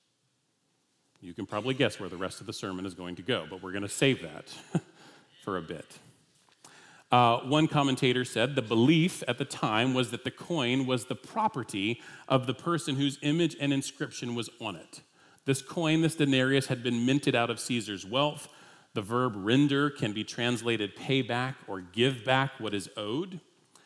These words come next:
It is Caesar's coin. It has Caesar's likeness. So Jesus says it is proper to pay back what belongs to him. Let's broaden out for a moment, okay? While Jesus is not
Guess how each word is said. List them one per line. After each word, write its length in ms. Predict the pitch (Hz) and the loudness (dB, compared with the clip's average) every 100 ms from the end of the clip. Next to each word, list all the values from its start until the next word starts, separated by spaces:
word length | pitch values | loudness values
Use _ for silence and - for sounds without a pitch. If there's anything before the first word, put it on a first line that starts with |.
| _ _ _ _ | _ _ _ _
It 140 | 170 - | -2 6
is 260 | 175 180 - | 6 6 2
Caesar's 420 | 180 170 165 165 | 2 2 0 -4
coin. 400 | - 131 123 127 | -6 -4 0 0
It 120 | 127 123 | 2 -2
has 420 | - 127 131 131 | 2 4 4 2
Caesar's 480 | - 135 131 104 104 | 0 0 0 -6 -2
likeness. 540 | 98 98 101 101 - - - | -2 -2 -6 -6 -10 -18 -20
So 180 | - 123 | -8 -6
Jesus 480 | 117 113 120 127 127 | -4 -2 0 -2 -4
says 300 | 107 101 104 | 0 0 0
it 140 | 120 127 | -2 -4
is 100 | - | -4
proper 400 | - 95 92 117 | -6 -6 -6 -10
to 140 | 143 | -10
pay 240 | - 95 | -8 -10
back 260 | 90 82 101 - _ | -6 -8 -10 -16 _
what 160 | - 110 | -14 -10
belongs 380 | 127 85 82 - | -8 -10 -12 -12
to 100 | 120 | -8
him. 200 | 190 - _ _ _ _ _ _ _ _ _ _ - _ - _ _ | -8 -10 _ _ _ _ _ _ _ _ _ _ -20 _ -20 _ _
Let's 140 | - - | -16 -8
broaden 340 | 107 107 107 | 0 0 2
out 180 | 104 - | 0 -2
for 160 | - 92 | -4 -4
a 40 | |
moment, 360 | 90 82 - - _ _ _ | -2 -6 -12 -20 _ _ _
okay? 260 | - 87 123 - _ - - _ _ | -8 -6 -6 -14 _ -20 -20 _ _
While 180 | 117 120 | 0 0
Jesus 540 | 110 139 196 180 180 | 4 4 4 4 0
is 220 | - 143 127 | 4 2 6
not 640 | 131 151 175 131 - | 6 8 8 6 2